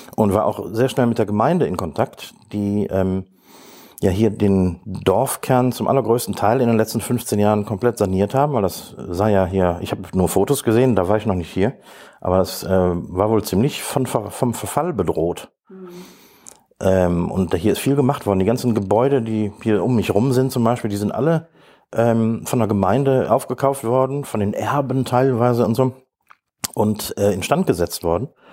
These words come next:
Speaker 2: Ja, sieht du-, super aus.
Speaker 1: Ja.
Speaker 2: Ja.
Speaker 1: Und eben dieses Gebäude, in dem jetzt der Freistaat Eifel ist, ähm, stand auch quasi zur, zur Verfügung. Die hatten das Gebäude gekauft, die hatten angefangen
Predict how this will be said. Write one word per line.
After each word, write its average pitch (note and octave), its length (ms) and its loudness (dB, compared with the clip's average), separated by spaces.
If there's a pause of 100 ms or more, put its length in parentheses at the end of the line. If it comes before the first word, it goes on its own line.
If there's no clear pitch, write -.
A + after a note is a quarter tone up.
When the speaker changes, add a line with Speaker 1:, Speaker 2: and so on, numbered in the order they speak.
(120)
Speaker 2:
Ja, G3+ 180 2 (240)
sieht G#3 220 -4
du-, G#3 240 -6
super F#3+ 400 -4
aus. F#3 80 -2
Speaker 1:
Ja. G#3 260 2 (140)
Speaker 2:
Ja. G3+ 200 -10 (640)
Speaker 1:
Und A2+ 340 0 (140)
eben C#3 260 2
dieses C#3 280 0
Gebäude, A#2 340 0
in A#2+ 100 2
dem A#2 120 0
jetzt G#2+ 120 -2
der G#2 60 -2
Freistaat A2 400 -2
Eifel G2+ 300 -2
ist, - 360 -6
ähm, B2 360 0 (320)
stand B2+ 360 -2
auch F3 240 0 (440)
quasi A2 420 2
zur, F#2 400 0
zur F#2+ 240 0
Verfügung. A2 640 -2 (520)
Die G#2+ 200 -2
hatten C#3+ 180 0
das A2+ 120 2
Gebäude G#2+ 340 0
gekauft, D3+ 540 -2
die A2 80 -2
hatten A2 300 -4 (340)
angefangen C3 800 -2